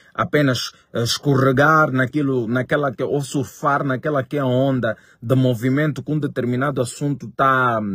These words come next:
tá, tá, tá a ter, né? A visibilidade que o assunto tá sem. Então todo mundo quer tocar lá, que é pra poder escorregar e surfar nessa visibilidade que vocês é que estão a dar. Então eu acho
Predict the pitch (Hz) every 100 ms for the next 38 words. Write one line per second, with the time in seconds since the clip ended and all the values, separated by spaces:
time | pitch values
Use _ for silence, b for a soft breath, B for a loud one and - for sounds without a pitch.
0 | 98 - 131 123 104 123 123 131 127 127
1 | 113 123 B B 127 135 B - 117 104
2 | 110 117 127 151 151 131 131 147 139 147
3 | 147 139 156 160 156 160 160 165 151 135
4 | 139 143 143 151 131 139 131 123 143 139
5 | 131 B B - - 151 127 127 156 147
6 | - 131 - 151 147 147 143 113 110 123
7 | 131 135 143 131 147 143 151 139 151 -
8 | 135 135 135 127 104 - _ _ _ _
9 | _ _ _ _ _ B B B B 123
10 | - 196 190 185 143 123 101 - 104